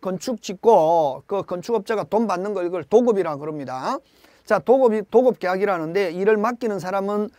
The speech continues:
건축주를 땅 주인하고 건물 짓는 건축주를 도급인이라 그러고 건축업자를 수급인이라는데, 여러분, 그 건물 완공을 목적으로 하는 도급 계약에서는, 우리 민법에서는 건물이 완공되면은 하자가 아무리 커도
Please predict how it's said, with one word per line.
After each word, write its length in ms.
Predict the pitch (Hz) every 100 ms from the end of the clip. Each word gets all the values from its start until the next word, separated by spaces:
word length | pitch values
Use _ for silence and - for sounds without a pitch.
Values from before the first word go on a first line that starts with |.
| _ _
건축주를 920 | - 190 - 240 262 254 233 220 208 170
땅 280 | 214 233 233
주인하고 600 | 233 233 233 208 202 196
건물 340 | - 185 220
짓는 440 | 214 185 202 202 160
건축주를 720 | 175 175 233 254 240 214 170 -
도급인이라 680 | 214 247 214 196 196 175
그러고 360 | 160 196 202 196 - _ _
건축업자를 680 | 190 185 254 233 240 233 202
수급인이라는데, 1300 | - 277 254 214 185 175 170 185 226 170 117 208 277 _ _ _
여러분, 340 | - 254 240 - _ _
그 140 | - 202
건물 360 | 196 214 277
완공을 440 | 262 208 226 254 240
목적으로 400 | 208 - 214 214
하는 160 | 196
도급 320 | 190 254 233
계약에서는, 840 | - 190 208 226 - 196 214 185 160
우리 180 | 202 226
민법에서는 720 | 277 294 240 175 202 208 269 - _ -
건물이 360 | 196 208 262
완공되면은 840 | 285 208 180 240 262 285 262 214 190
하자가 480 | - 247 285 311 330 - 349 392 453 480
아무리 240 | 466 480
커도 460 | 427 - 339 285